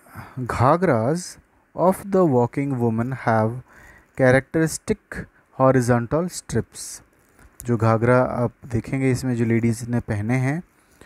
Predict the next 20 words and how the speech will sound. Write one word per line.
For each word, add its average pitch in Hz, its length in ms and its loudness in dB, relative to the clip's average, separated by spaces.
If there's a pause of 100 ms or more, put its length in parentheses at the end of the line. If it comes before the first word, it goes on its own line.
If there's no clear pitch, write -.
(160)
उनमें 165 200 2
हॉरिजॉन्टल 120 560 2
स्ट्रिप्स - 580 -6 (640)
भी 117 120 -8 (100)
बनाए 110 480 2
गए 110 280 0
हैं। 101 360 -4 (640)
The 165 300 4
landscape 139 840 0
in 127 260 -4
the 123 160 4
background 117 480 2
shows 127 640 -2 (1500)
a 139 80 6
line 139 460 2
of 135 320 2
trees 131 880 -4 (400)
having 127 480 2 (680)
intricate 160 1040 0 (560)
details 120 800 0